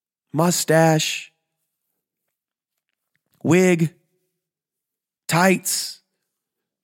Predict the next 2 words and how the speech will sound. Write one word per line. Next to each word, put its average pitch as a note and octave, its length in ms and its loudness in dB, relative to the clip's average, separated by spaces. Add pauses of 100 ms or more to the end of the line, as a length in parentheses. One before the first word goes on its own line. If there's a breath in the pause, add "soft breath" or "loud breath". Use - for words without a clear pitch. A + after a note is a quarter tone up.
(2500)
Go A3 180 2
hard. A3 500 2